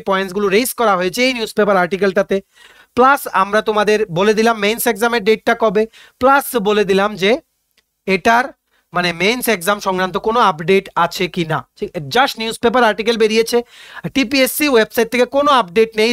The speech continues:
regarding rescheduling or any changes in the mains exam date,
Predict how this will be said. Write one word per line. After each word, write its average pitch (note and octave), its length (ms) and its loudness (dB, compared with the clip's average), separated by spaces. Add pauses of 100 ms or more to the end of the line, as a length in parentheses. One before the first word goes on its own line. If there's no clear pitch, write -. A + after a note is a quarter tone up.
regarding B3 460 2
rescheduling B3+ 640 -2 (100)
or G#3 80 2 (220)
any B3+ 160 -2 (220)
changes C4 460 0
in G#3 140 -4
the G#3+ 140 2
mains F3 220 -6 (100)
exam F3 240 -6 (520)
date, D3 200 -2